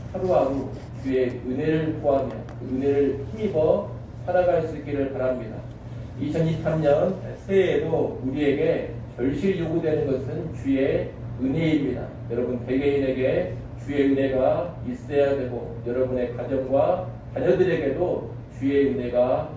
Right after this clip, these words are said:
있어야 합니다. 우리 교회에도 주의 은혜가 있어야 되고 나라와 민족 위에도 주의 은혜가 있어야 합니다. 주의 은혜가 있어야지만 우리가 살아갈 수가 있고 우리가 승리할 수가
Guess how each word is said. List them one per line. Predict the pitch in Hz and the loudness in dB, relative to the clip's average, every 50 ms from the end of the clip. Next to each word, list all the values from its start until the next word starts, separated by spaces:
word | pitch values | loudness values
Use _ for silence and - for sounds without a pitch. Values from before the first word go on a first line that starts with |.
| - | -10
있어야 | 120 117 - - 143 143 139 131 - | -10 -10 -8 -2 2 2 4 4 4
합니다. | - - - - - - - - - - - - - - | 2 2 -2 -6 -10 -12 -12 -14 -14 -14 -14 -12 -12 -10
우리 | 120 120 117 | -10 -8 -8
교회에도 | 117 123 143 147 147 147 143 139 135 131 135 147 160 185 196 190 - - - - - - - | -6 -4 -2 2 4 6 6 6 6 4 2 2 2 2 2 0 -4 -8 -12 -12 -12 -12 -6
주의 | - 139 139 143 139 131 | -4 0 2 2 2 2
은혜가 | 123 127 135 139 135 123 | 2 2 2 2 2 2
있어야 | 113 - 120 123 131 123 | 2 0 -2 -2 -2 -2
되고 | 117 113 - - - - - - - | -2 -4 -6 -8 -8 -10 -10 -8 -4
나라와 | 117 120 120 120 120 120 120 | 0 0 2 4 4 2 2
민족 | 120 123 131 135 131 147 156 156 151 151 135 | 0 -2 -4 -4 -6 -4 -4 -4 -4 -4 -2
위에도 | 135 135 139 135 127 123 - 160 170 - - - - - - - - - | 0 2 2 2 2 0 -2 -2 -4 -4 -4 -6 -8 -10 -12 -12 -12 -6
주의 | 127 131 135 139 131 123 120 | -2 0 2 2 2 2 0
은혜가 | 117 120 120 120 120 - - - - - - - - - - - 120 | -2 -2 -2 0 2 2 2 2 0 -2 -4 -8 -10 -12 -12 -10 -10
있어야 | 120 - - 156 143 143 143 135 131 | -10 -6 0 2 4 4 4 4 2
합니다. | - - - - - - - - - - - - | 0 -2 -4 -8 -8 -10 -10 -10 -12 -10 -10 -4
주의 | 131 123 123 117 | -2 0 0 0
은혜가 | 120 131 131 131 127 127 131 127 123 - - - - - - - - | 0 0 0 0 2 2 2 2 2 0 -4 -6 -8 -10 -10 -8 -6
있어야지만 | 131 127 - - 190 190 175 123 - 127 131 127 147 - - - 104 104 - - - 117 | -6 -6 4 6 8 8 8 8 4 2 0 0 0 0 0 0 -2 -6 -10 -12 -12 -10
우리가 | 120 131 127 123 120 120 120 - - - - - - - - - - | -6 -6 -2 0 0 2 2 2 0 -2 -4 -8 -10 -12 -12 -10 -6
살아갈 | - 185 190 180 180 170 160 156 | 0 2 4 4 4 4 2 2
수가 | 156 156 151 147 135 | 0 -2 0 0 0
있고 | - - - 123 127 120 110 - - - - - - - | 0 -2 -2 -4 -4 -4 -4 -4 -6 -8 -8 -10 -8 -8
우리가 | 120 117 120 120 123 123 - - - - - - - - | -6 -2 0 2 2 2 2 0 -2 -4 -8 -10 -10 -6
승리할 | 196 196 196 190 180 170 160 151 | -2 0 2 2 4 4 2 0
수가 | - 120 117 - 113 120 123 139 - - | -2 -6 -6 -6 -4 -2 0 0 -2 -4